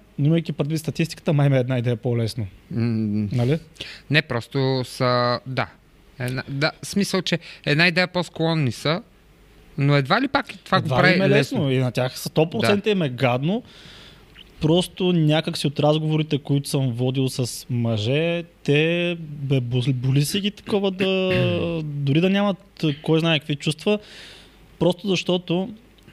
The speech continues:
Speaker 1: м, как да кажа, жените са някак си по-миловидни, по-нежни, по-, като ореол има около тях, такъв
Speaker 2: Да,
Speaker 1: ангелски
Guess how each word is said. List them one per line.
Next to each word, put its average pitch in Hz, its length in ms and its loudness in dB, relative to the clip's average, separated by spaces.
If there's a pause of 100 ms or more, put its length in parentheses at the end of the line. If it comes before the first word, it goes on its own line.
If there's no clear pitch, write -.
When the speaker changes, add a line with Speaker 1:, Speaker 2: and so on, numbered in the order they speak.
(640)
Speaker 1:
м, 139 340 0
как - 100 -20
да 143 140 -2
кажа, 131 320 -2
жените 160 280 0
са 175 80 -2
някак 156 300 -2
си - 80 -12
по-миловидни, 143 800 0
по-нежни, 135 640 0
по-, 131 760 -2 (840)
като 139 320 2
ореол 143 260 6
има 156 100 2
около 139 300 0
тях, 131 320 -2
такъв 160 180 -2
Speaker 2:
Да, 180 60 2
Speaker 1:
ангелски 143 180 4